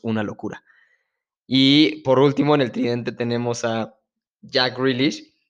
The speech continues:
que, que a mí me parece, no sé a ti, pero me parece un, un, un brutal jugador. O sea, este güey juega, juega desnudo en el campo, es increíble. Y es el referente y el capitán de, del Aston Villa.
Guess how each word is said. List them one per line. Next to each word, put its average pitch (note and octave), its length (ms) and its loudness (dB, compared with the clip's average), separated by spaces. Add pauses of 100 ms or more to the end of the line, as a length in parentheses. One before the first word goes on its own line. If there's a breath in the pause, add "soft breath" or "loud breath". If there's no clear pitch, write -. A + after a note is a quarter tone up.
(260)
que, G#2+ 920 -4
que B2+ 60 -4
a A#2 40 -2
mí B2 60 -2
me C3 100 0
parece, A#2 300 -2
no A#2 100 -2
sé A2+ 100 0
a A2 60 -8
ti, A#2 120 -4
pero G#2+ 180 -4
me G#2+ 140 -4
parece A#2 240 -2
un, B2 280 -2
un, B2+ 280 2
un C3+ 180 4
brutal B2+ 380 2
jugador. A#2+ 340 2
O A#2 80 2
sea, A2 100 -4
este G#2+ 140 -4
güey A2+ 180 2
juega, A2+ 480 0 (220 loud breath)
juega B2+ 240 2
desnudo C3 400 2
en A#2 60 0
el A2 100 -4
campo, A#2 340 -2
es - 340 -4
increíble. A#2 840 -2 (500 soft breath)
Y B2 160 2
es A#2+ 200 2
el A#2 140 0
referente A#2 540 0
y B2+ 40 0
el A2+ 140 -2
capitán A#2 520 -4
de, G#2+ 300 2
del A2 180 -2
Aston A2+ 300 -4
Villa. D3+ 300 0